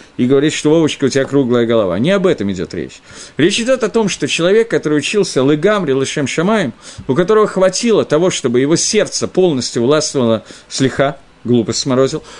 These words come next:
он удостоился того, чтобы его мозг, сейхель, полностью властвовал над сердцем,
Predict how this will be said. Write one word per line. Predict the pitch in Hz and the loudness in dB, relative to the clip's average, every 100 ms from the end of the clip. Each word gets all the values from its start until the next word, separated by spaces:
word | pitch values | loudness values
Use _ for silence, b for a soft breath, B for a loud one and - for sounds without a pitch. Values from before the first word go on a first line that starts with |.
| B | B
он | - 175 196 | 0 2 2
удостоился | 196 180 180 240 226 - 170 | 0 0 0 2 2 0 -2
того, | 180 196 | -2 -2
чтобы | - 151 | -2 2
его | 151 151 | 2 4
мозг, | 151 185 151 - - | 2 2 0 -2 -4
сейхель, | 165 147 - 87 - B B | 0 0 -2 -6 -12 B B
полностью | - 226 214 180 - 160 117 | 4 4 4 -2 0 0 0
властвовал | 113 160 185 - 131 117 | 2 2 2 0 0 0
над | 120 127 | 0 -2
сердцем, | - 226 220 - | 0 0 -2 -8